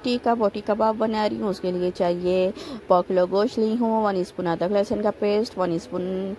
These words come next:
मिर्च पाउडर, हाफ स्पून हल्दी पाउडर, नमक टेस्ट के हिसाब से डालना है। अच्छे से मिक्स करना है गोश्त को।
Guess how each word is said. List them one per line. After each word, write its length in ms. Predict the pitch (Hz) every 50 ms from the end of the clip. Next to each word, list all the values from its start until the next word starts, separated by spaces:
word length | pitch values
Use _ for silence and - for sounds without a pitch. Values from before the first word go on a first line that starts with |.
| - - - - - - - -
मिर्च 160 | 208 214 220 - -
पाउडर, 340 | 226 214 208 208 220 214 240
हाफ 300 | 247 247 196 180 - -
स्पून 240 | 185 - - 190 202 220
हल्दी 280 | 226 180 180 190 208 - -
पाउडर, 360 | 202 196 202 214 254 339 370 - - - - - - - 208
नमक 300 | 208 208 214 226 - -
टेस्ट 220 | 214 190 190 -
के 60 | - 190
हिसाब 260 | 190 - 156 147 -
से 120 | - 180
डालना 320 | 156 123 110 123 127 120 135
है। 180 | 175 131 - - - - - - - - - -
अच्छे 260 | - 139 143 - 202 185
से 120 | - 190
मिक्स 260 | 185 196 202 - -
करना 280 | - 233 226 220 214 214
है 160 | 254 247 220
गोश्त 360 | 202 208 208 214 226 - - -
को। 240 | - 233 254 320 339